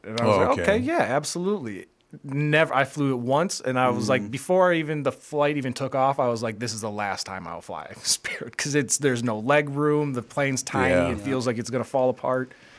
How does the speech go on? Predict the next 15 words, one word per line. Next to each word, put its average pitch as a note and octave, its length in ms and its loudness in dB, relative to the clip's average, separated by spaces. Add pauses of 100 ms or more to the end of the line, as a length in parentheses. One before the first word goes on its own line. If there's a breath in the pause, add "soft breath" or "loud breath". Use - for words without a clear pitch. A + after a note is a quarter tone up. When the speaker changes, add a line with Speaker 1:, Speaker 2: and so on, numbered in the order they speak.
(160 loud breath)
Speaker 1:
No. D#2+ 240 -10
Speaker 3:
I C3 80 -2
wonder G#3+ 220 2
what B3 100 0
kind G#3 220 -2
of F#3+ 60 -4
planes D3+ 320 0
they A#2 100 0
fly. G2 460 -4 (1800 soft breath)
Like, G#2 240 -4
Speaker 2:
Oh, A2 100 2
Speaker 3:
uh, G2+ 160 4
Speaker 2:
Spirit? G#2 400 0
Speaker 3:
are A2+ 100 0
they, A2 160 0